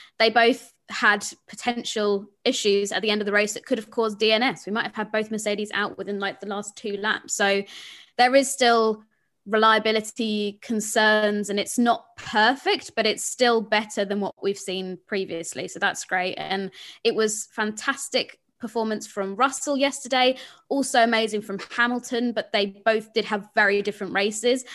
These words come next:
Also, huge shame to see Hamilton and Magnussen have that early contact, 'cause Lewis was gonna have a completely different strategy. Like you say, he started on the mediums. I was buzzing to see how that worked out. I don't know who I am, but I've actually started caring about, like, how strategy plays out.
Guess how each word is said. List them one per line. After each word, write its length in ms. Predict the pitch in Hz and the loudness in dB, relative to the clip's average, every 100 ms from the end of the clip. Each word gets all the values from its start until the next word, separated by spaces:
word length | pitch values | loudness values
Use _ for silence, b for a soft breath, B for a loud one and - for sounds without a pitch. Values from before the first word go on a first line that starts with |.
| B B - | B B -2
Also, 340 | 294 277 254 | 0 2 0
huge 540 | 247 - 294 285 - | 0 -4 -2 -2 -4
shame 480 | - 262 202 196 254 277 B - | -2 0 0 0 0 -2 B -12
to 80 | |
see 420 | 214 240 226 220 214 | -4 0 0 0 -2
Hamilton 500 | - 247 233 233 220 | 0 0 0 -4 0
and 20 | |
Magnussen 520 | 214 220 208 208 202 | 0 0 -6 -6 -6
have 160 | 202 202 | -2 0
that 140 | 214 - | 0 0
early 180 | 202 | 0
contact, 540 | 196 - 202 - 180 - | -2 -4 -6 -4 -6 -4
'cause 320 | 208 214 - - | -8 -8 -12 -4
Lewis 380 | 233 277 240 - | 2 4 4 2
was 140 | 226 | -4
gonna 180 | 233 226 | 0 -2
have 320 | 214 214 208 - | 0 -2 -2 -12
a 40 | |
completely 360 | 226 208 220 196 | -8 -4 -4 -4
different 280 | 208 - | -6 -8
strategy. 480 | - 226 - - 180 | -6 -6 -8 -10 -8
Like 120 | 208 | -4
you 60 | 208 | -2
say, 140 | 240 | 0
he 40 | 202 | 0
started 360 | - 233 226 | 0 -2 -2
on 80 | 208 | -6
the 60 | 202 | -2
mediums. 440 | 240 247 190 180 _ B B | -2 -2 -4 -8 _ B B
I 40 | 233 | -8
was 60 | |
buzzing 340 | 220 277 311 262 | 0 2 4 2
to 60 | |
see 140 | - 190 | 0 -2
how 180 | 185 180 | 0 0
that 200 | 180 - | 0 0
worked 280 | 185 - | -2 -2
out. 280 | 196 226 - B B | 0 0 0 B B
I 80 | 226 | -4
don't 120 | 311 | 2
know 80 | 285 | 4
who 180 | 220 233 | 4 2
I 120 | 226 | 4
am, 260 | 233 214 190 | 4 4 2
but 120 | - | 0
I've 160 | 240 - 233 | 0 0 -2
actually 300 | 247 - 240 | -2 -2 -4
started 340 | - 240 - | 4 4 4
caring 440 | - 277 285 214 | -2 0 2 0
about, 220 | 196 208 190 | 2 0 2
like, 140 | 208 | 0
how 180 | 233 233 | 0 -2
strategy 440 | - 254 - 277 | -2 -6 -6 -8
plays 260 | 269 202 190 | -2 -2 0
out. 260 | 185 180 | 0 0